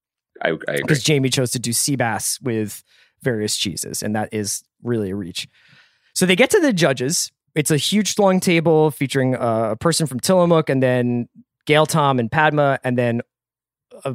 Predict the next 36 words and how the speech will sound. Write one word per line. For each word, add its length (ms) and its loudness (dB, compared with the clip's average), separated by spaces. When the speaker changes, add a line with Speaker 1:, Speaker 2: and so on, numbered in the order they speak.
Speaker 2:
what, 320 -4
like, 240 -6
ten 560 0
all-star 380 0
chefs. 520 -4
Some 180 -2
Speaker 1:
Well, 80 4
Speaker 2:
of 40 2
the 60 4
Speaker 1:
now 100 4
Speaker 2:
be- 40 4
Speaker 1:
also 440 2
Nina 300 2
Compton, 500 -2
who 140 -6
Speaker 2:
And 120 2
Speaker 1:
the 40 4
Speaker 2:
Nina 120 2
Speaker 1:
most, 280 0
Speaker 2:
Compton. 100 -16
Speaker 1:
the 100 2
most 220 2
robbed 400 2
contestant 520 -2
probably 360 0
in 40 -4
Top 200 -2
Chef 140 -4
history, 520 -4
uh, 380 -4
Speaker 2:
From 140 0
New 120 2
Orleans, 260 2
Speaker 1:
runner-up, 200 0
Speaker 2:
yeah. 260 0
Speaker 1:
um, 360 -6